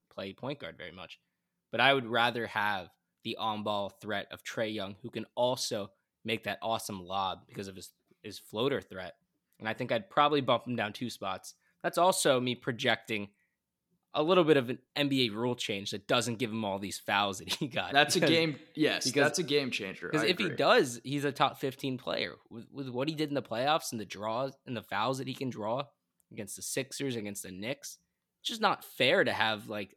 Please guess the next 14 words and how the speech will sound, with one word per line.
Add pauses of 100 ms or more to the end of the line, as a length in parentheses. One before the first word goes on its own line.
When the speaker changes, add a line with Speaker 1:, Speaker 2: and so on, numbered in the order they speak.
(120)
Speaker 1:
a, (220)
the
tiny
Trae
Young
body
and
just
flop
around.
They're
gonna
call
everything